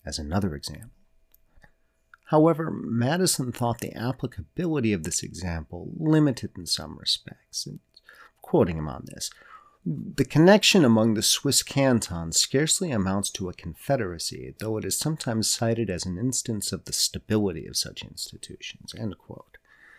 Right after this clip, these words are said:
And he cited several circumstances, such as topography, that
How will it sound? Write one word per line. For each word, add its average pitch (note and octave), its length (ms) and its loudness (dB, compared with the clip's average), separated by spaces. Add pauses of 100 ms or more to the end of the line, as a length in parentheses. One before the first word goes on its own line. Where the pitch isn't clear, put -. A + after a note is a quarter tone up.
(600)
And C3+ 280 2
he - 180 0
cited C3+ 500 4
several F#3 380 4
circumstances, - 1200 -4 (340)
such - 440 2
as - 80 -4
topography, - 1160 -6 (680)
that A#2+ 400 2